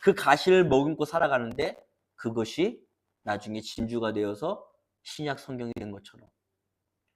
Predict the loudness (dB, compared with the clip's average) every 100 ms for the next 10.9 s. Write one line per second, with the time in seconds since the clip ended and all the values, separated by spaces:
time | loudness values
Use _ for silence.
0 | _ 2 4 6 6 4 4 2 0 0
1 | 2 4 2 -4 -2 -2 0 -2 -2 0
2 | 0 0 -4 -4 -6 -4 -6 -8 -10 -10
3 | -12 -12 _ _ _ _ _ _ _ _
4 | _ _ _ _ _ _ _ -2 4 4
5 | 4 0 0 0 -2 -4 -4 -4 -2 0
6 | 0 -2 -4 -4 -2 -2 -4 -4 -2 -2
7 | -4 -8 -8 -6 -6 -8 -12 -14 -12 -8
8 | -8 -10 -18 _ _ -20 -20 -2 6 8
9 | 8 4 2 4 0 0 2 2 2 0
10 | 2 0 0 -2 0 0 2 0 -2